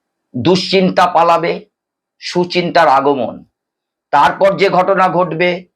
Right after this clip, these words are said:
আপনার জীবনে যেই অর্থ কষ্ট আপনি পাচ্ছেন, সেই অর্থ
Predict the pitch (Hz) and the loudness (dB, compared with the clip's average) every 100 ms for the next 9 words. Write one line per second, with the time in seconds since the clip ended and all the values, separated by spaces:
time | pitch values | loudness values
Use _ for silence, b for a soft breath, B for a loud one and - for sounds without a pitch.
0 | _ _ _ _ _ - - - - 180 | _ _ _ _ _ -2 -2 0 0 0
1 | 135 175 180 170 165 - _ _ _ 117 | 0 0 0 0 -2 -8 _ _ _ -4
2 | 117 185 170 160 - 190 185 180 180 185 | 0 2 2 0 -2 -2 0 0 0 0
3 | 185 - 160 - _ _ _ _ _ 147 | 0 0 -6 -8 _ _ _ _ _ 0
4 | 190 - 151 101 82 - _ _ _ - | 0 -4 -6 -6 -8 -18 _ _ _ -4
5 | 180 165 175 - - | 0 2 0 -2 -4